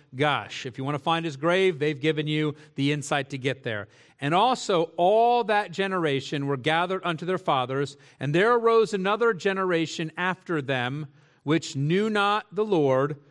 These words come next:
nor yet the works which he had done for Israel." And so I want us to get a picture of what's happening.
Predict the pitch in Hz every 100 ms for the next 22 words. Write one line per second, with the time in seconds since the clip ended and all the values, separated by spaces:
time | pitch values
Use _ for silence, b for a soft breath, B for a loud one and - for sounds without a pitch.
0 | b b b 135 175 202 196 180 180 165
1 | 143 143 180 185 - - - - 147 -
2 | 180 165 123 147 139 131 135 - b b
3 | b - 135 117 113 - 180 170 120 107
4 | 98 95 _ _ _ _ _ _ _ _
5 | 135 135 180 170 196 214 - 180 151 175
6 | 147 - 190 - 165 131 135 147 - 156
7 | 156 - 123 120 123